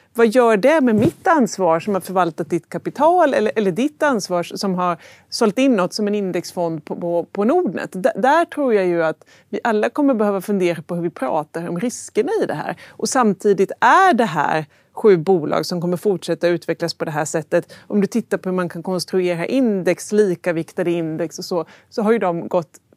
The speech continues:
betydligt sämre just för att man inte har varit med på den här resan. Så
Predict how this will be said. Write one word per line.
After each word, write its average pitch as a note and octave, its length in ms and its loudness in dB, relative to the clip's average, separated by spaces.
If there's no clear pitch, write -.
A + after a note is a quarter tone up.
betydligt C4 500 -2
sämre F3+ 680 4
just F3+ 380 0
för G3+ 100 -4
att F3 140 -2
man F3+ 140 -4
inte F3+ 180 -4
har F3 60 -2
varit F#3+ 180 -4
med F#4+ 320 2
på - 80 -6
den E3 140 -4
här - 140 -8
resan. - 640 -8
Så A3 320 2